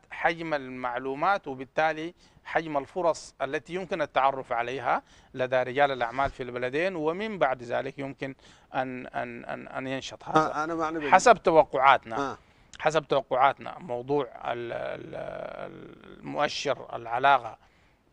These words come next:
Speaker 1: آه، التجارية بين البلدين، آه، سيزداد في ألفين وثمانتاشر. السلع التي يجري تداولها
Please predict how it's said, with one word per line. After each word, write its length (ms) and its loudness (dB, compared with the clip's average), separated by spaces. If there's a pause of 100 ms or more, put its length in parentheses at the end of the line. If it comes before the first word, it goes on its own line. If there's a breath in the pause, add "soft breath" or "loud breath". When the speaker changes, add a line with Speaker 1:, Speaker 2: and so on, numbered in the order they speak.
Speaker 1:
آه، 800 -6
التجارية 720 2
بين 200 -4
البلدين، 500 -2 (440 soft breath)
آه، 340 -4
سيزداد 600 2
في 180 -6
ألفين 240 -6
وثمانتاشر. 640 -8
السلع 440 2
التي 440 -6 (460 soft breath)
يجري 440 0
تداولها 760 0